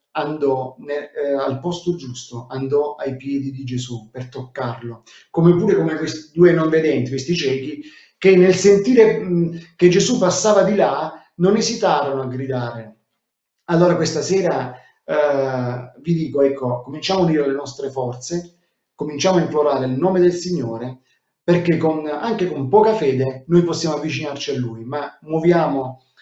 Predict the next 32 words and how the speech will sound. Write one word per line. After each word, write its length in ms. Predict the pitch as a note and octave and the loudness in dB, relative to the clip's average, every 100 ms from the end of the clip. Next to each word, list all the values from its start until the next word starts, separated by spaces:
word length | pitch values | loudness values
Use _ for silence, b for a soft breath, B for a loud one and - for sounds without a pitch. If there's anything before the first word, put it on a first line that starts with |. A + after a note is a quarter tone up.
| _ - | _ -10
i 80 | C#3+ | 0
nostri 340 | E3+ E3 D#3 | 0 0 -2
passi, 580 | C3 D3 - - C#3 C3 | -2 0 -2 -6 -6 -6
eh, 1200 | - _ _ - C#3 C#3 C3 B2+ B2 B2 - - | -10 _ _ -4 0 0 0 -2 -2 -4 -8 -4
verso 360 | D#3 C#3 - C3+ | -2 -2 -2 -4
di 100 | B2 | -4
Lui. 280 | A2 A2 | -6 -6
Amen? 640 | C#3 E3+ D#3+ C#3+ D#3+ D#3+ - _ _ _ _ _ _ _ _ _ _ | -4 -2 -4 -4 -6 -8 -12 _ _ _ _ _ _ _ _ _ _
Gloria 400 | C#3 D3+ D3 C#3+ | -4 2 2 2
al 80 | C3+ | 0
nome 240 | C#3+ C3+ | -2 -2
del 160 | B2 A#2+ | -2 -4
Signore. 640 | - A#2+ A2 A2 A2+ G#2+ b b b b | -6 -10 -10 -14 -16 -18 b b b b
Eh, 260 | D3+ D3 D3 | 4 6 8
mi 60 | |
riferisco 380 | E3+ E3+ F3 - | 6 6 6 4
in 60 | D#3+ | 0
particolare 520 | D#3+ - E3 D#3+ D#3 | -2 -2 0 2 2
anche 540 | F3 E3 C#3+ - - b b b - | 0 -2 -4 -4 -6 b b b -12
a 120 | C3 | -10
coloro 360 | - D#3+ F3+ E3 | 0 4 4 4
che 120 | C#3 | 2
hanno 180 | D#3 D3+ | 0 0
delle 160 | C#3+ C#3+ | 0 -2
situazioni 540 | - D#3 - F3 D3+ | -2 -4 -4 -4 -4
familiari 500 | D3 D3 D3 C#3 C3+ | -4 -6 -4 -2 -2
molto 300 | C#3 B2 B2+ | -2 -4 -4
difficili, 800 | B2 B2+ E3+ F#3 F3+ F#3 F#3 - | -4 -4 -6 -6 -6 -6 -8 -10
soprattutto 580 | - B2+ B2 C#3 C#3+ C#3+ | -14 -10 -10 -10 -10 -8
per 400 | C3 B2 B2 A#2+ | -6 -6 -6 -8
i 80 | A#2 | -10
figli. 560 | C3 F3 F3+ F#3 F3+ | -4 -2 -2 -6 -8